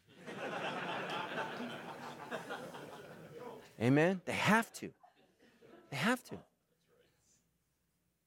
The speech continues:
We need God's word to help us,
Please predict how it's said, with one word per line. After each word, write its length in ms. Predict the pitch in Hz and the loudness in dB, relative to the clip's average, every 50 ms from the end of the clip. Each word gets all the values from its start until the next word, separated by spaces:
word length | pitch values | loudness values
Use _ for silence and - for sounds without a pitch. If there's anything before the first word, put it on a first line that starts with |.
| _ _ _ _ _ _ _ _ _ _ _ _ _ _ _ _ _ _ _ _ _ _ _ _ _ _ _ _ _ _ - | _ _ _ _ _ _ _ _ _ _ _ _ _ _ _ _ _ _ _ _ _ _ _ _ _ _ _ _ _ _ -2
We 320 | - 113 131 151 170 175 | 2 6 6 6 6 6
need 380 | 143 120 127 135 131 123 - - | 6 6 6 6 4 4 2 2
God's 380 | 127 110 104 113 107 - - | 2 2 4 2 2 0 0
word 360 | 95 113 151 180 175 107 - - _ _ _ _ _ _ _ _ _ _ _ _ _ _ _ _ _ _ | 2 2 2 2 2 -4 -6 -10 _ _ _ _ _ _ _ _ _ _ _ _ _ _ _ _ _ _
to 100 | - 104 | -6 -4
help 280 | 90 98 143 196 - - | 0 2 2 2 2 0
us, 340 | 92 - - - - - | -4 -4 -6 -10 -10 -12